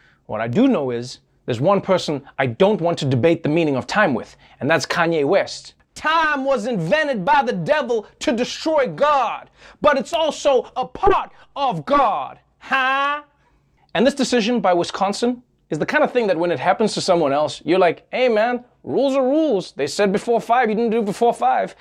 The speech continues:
But when it happens to you, you're like, "This is bullshit. What is this, communist China?" But I don't know, man. Kanye West, with this little lawsuit, he might have just won my vote.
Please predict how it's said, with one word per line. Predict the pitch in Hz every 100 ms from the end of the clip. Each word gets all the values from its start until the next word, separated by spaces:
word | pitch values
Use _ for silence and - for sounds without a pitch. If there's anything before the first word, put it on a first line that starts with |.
| - -
But | 151
when | 180
it | 160
happens | 196 220 185
to | - 247
you, | 214
you're | 180
like, | 180 165 -
"This | - 440
is | 403 285
bullshit. | - 427 453 - 339 233 - -
What | 415
is | 403 320
this, | 359 254 - -
communist | 370 403 392 381 -
China?" | - 320 320 370 392 415 440 - _ _ _ _
But | -
I | 269
don't | 339
know, | 370
man. | 214 277 285 _ _ - _ _ _ - - -
Kanye | - 262 285 233
West, | 220 208 - - _ _ _ -
with | 139
this | 220
little | 226 254 196
lawsuit, | 226 262 - 277
he | -
might | 220 233
have | 196
just | 220
won | 190 214
my | 202
vote. | 190 214 -